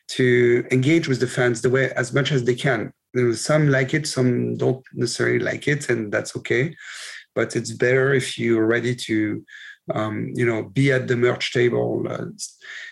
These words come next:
and, you know, accumulate relationship with fans, uh, which are greater than just a follow on Instagram.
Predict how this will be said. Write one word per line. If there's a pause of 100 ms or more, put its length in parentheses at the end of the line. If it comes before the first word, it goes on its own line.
(500)
and,
you
know, (120)
accumulate
relationship
with
fans, (120)
uh,
which
are (240)
greater
than
just
a
follow
on
Instagram.